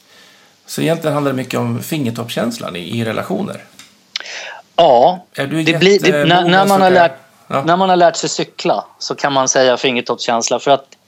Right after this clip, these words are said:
Speaker 2: för att komma dit så krävs det hårt arbete och träning.
Speaker 1: Mm.
Speaker 2: Eh, men, men sen, ja, absolut.
Speaker 1: För
Speaker 2: Då
Speaker 1: att
Speaker 2: ska du
Speaker 1: fin-
Speaker 2: kunna gå på några sekunder och hitta rätt, liksom.
Speaker 1: Och snabbt läsa av att det har varit för mycket, nu backar jag, eller nu kan jag driva på lite mer, så att man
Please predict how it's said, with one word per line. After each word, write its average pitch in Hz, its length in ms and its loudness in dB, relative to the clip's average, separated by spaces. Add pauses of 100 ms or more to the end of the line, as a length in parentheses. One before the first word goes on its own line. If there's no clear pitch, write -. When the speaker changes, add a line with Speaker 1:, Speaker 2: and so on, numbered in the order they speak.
Speaker 2:
för 151 100 0
att 143 100 -6
komma 170 340 2
dit 131 180 0
så 139 100 -6
krävs 123 360 0
det 127 80 -2
hårt 123 280 -2
arbete 127 480 2
och 107 120 -6
träning. 120 520 0 (200)
Speaker 1:
Mm. 127 160 -6 (640)
Speaker 2:
Eh, 117 320 4
men, 135 200 0
men 139 160 0
sen, 180 380 2
ja, 139 280 2
absolut. 143 720 -4 (180)
Speaker 1:
För - 140 -6
Speaker 2:
Då 143 40 2
Speaker 1:
att 139 60 0
Speaker 2:
ska 165 120 0
du 156 60 4
Speaker 1:
fin- 147 100 -2
Speaker 2:
kunna 156 180 2
gå 147 260 2 (100)
på 147 100 -2
några 139 140 4
sekunder 151 520 2
och 120 60 4
hitta 117 300 0
rätt, - 380 0
liksom. - 300 -10 (520)
Speaker 1:
Och 143 140 -8
snabbt 156 340 -4
läsa 131 280 -2
av 127 180 0
att 120 140 -4
det 120 80 -6
har 120 60 -4
varit 117 220 -4
för 104 80 -6
mycket, 160 460 -4
nu 135 60 -6
backar 135 380 -6
jag, 147 260 -2
eller 127 100 -6
nu 131 100 -6
kan 127 140 -4
jag 120 80 -6
driva 120 220 -4
på 117 200 -6
lite 110 200 -8
mer, 147 300 -4
så - 160 -12
att 117 120 -12
man 120 280 -6